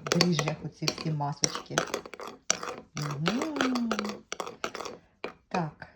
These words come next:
і от в моєму випадку, коли от така консистенція, наносимо на обличчя, залишаємо на пару хвилин для підсихання,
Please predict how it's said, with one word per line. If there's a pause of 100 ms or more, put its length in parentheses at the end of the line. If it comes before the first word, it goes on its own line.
(100)
і
от
в
моєму
випадку,
коли (120)
от
така
консистенція, (600)
наносимо
на
обличчя, (100)
залишаємо (480)
на
пару
хвилин
для
підсихання,